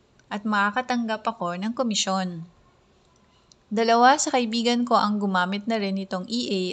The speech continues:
A at magkapareho kami ng kapital. Ang isa ay kumita ng ten point twenty-two dollar, bali two point five percent ang profit, at ang pangalawa ay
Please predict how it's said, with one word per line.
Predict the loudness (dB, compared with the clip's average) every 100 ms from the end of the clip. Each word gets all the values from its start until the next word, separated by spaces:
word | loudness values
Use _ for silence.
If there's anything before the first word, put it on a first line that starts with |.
| 2
A | 0
at | 0
magkapareho | -4 -2 0 0 0 -2
kami | -2 -2 -4 -6
ng | -6
kapital. | -4 -6 -8 0 0 0 -6 -14 -20 -20 -20 -10
Ang | -6
isa | -4 0 2 4 2
ay | -2
kumita | -4 -6 -4 -4
ng | -4 -6 -2
ten | -2 -2 -4
point | -4 -4 -2 -6
twenty-two | -4 -4 -4 -4 -4 0
dollar, | 0 0 -2 -2 -6 -16 -20 -20 -20 _ -6
bali | -2 -2
two | -4 -8 -4
point | -2 -2 0
five | 0 0
percent | -2 -6 -4 -6 -6
ang | -8 -8
profit, | -6 -4 -4 -6 -6 -8 _ _ _ -8
at | -6 -2
ang | -4 -2
pangalawa | -2 -2 -2 0 2 2 2
ay | 0 -2 -6